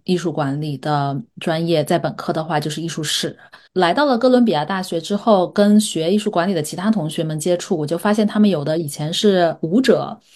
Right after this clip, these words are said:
有的以前是诗人，有的以前是画画的，有的是学艺术史的这些研究者。当然也有像我一样，就是来自于一个比较，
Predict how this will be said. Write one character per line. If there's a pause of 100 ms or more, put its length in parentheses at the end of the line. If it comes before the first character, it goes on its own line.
(320)
有
的
以
前
是
诗
人， (320)
有
的
以
前
是
画
画
的，
有
的
是
学
艺
术
史
的
这
些
研
究
者。 (280)
当
然
也
有
像
我
一
样，
就
是
来
自
于
一
个
比
较，